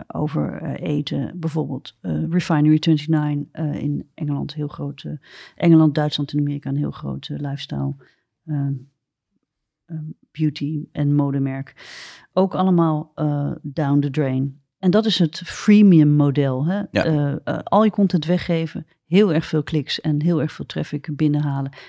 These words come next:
Speaker 1: en dan leven van het geld wat de adverteerders je geven.
Speaker 2: Zeker, maar ook, eh, het komt ook voort uit een bubbel waar ook, ehm, eh, BuzzFeed inmiddels zijn gestopt met
Speaker 1: Ja.
Speaker 2: BuzzFeed Nieuws, want journalistiek blijkt heel duur.
Speaker 1: Ja.
Speaker 2: Wauw.
Speaker 1: I-, is,
Speaker 2: Ehm,
Speaker 1: is zo,
Speaker 2: <laughs>
Speaker 1: is zo.
Speaker 2: ehm, wat je er ook ziet, dit zijn bedrijven die,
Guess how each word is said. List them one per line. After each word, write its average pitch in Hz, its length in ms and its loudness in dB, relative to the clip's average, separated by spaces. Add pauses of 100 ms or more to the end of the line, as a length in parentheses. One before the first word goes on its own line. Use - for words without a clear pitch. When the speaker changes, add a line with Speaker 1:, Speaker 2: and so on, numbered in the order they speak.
(120)
Speaker 1:
en 170 140 6
dan 156 180 6
leven 151 320 4
van 147 180 -4
het 151 120 -4
geld 139 260 -6
wat 139 140 -8
de - 80 -10
adverteerders 147 560 -4
je - 60 -10
geven. 143 500 -8
Speaker 2:
Zeker, 113 400 0
maar 110 160 0
ook, 139 380 0
eh, 107 180 0
het 104 160 -2
komt 104 220 -2
ook 127 260 -2
voort 113 320 -4
uit 98 120 -6
een 107 140 -2
bubbel 107 340 0
waar 104 180 0
ook, 95 400 -4
ehm, 95 560 -4 (100)
eh, 104 100 -8 (100)
BuzzFeed 110 420 -4
inmiddels 90 440 -2
zijn 87 140 -2
gestopt - 260 -8
met 82 160 -4
Speaker 1:
Ja. 180 80 4
Speaker 2:
BuzzFeed - 280 0
Nieuws, 95 220 2
want 90 160 -6
journalistiek 98 420 -4
blijkt 90 260 -4
heel 87 120 -4
duur. 98 340 -6 (200)
Speaker 1:
Ja. - 320 0
Speaker 2:
Wauw. 95 260 -4 (220)
Speaker 1:
I-, 175 40 2
is, 165 60 4
Speaker 2:
Ehm, 104 400 4
Speaker 1:
is 147 200 2
zo, - 80 -4 (220)
Speaker 2:
<laughs> 185 200 -2
Speaker 1:
is 160 120 2
zo. 147 120 0
Speaker 2:
ehm, 113 500 6 (120)
wat 120 140 2
je 127 80 2
er - 60 4
ook 156 100 2
ziet, - 340 -8
dit 113 180 4
zijn 120 140 4
bedrijven 117 640 2
die, 113 200 0